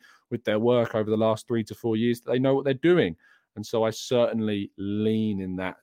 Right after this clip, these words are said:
direction. Uh, Llewellyn, uh,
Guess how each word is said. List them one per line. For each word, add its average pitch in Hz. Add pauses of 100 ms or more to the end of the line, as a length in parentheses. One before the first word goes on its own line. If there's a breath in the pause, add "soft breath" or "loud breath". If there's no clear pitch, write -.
direction. 76 (560 loud breath)
Uh, 156 (420)
Llewellyn, 202
uh, 151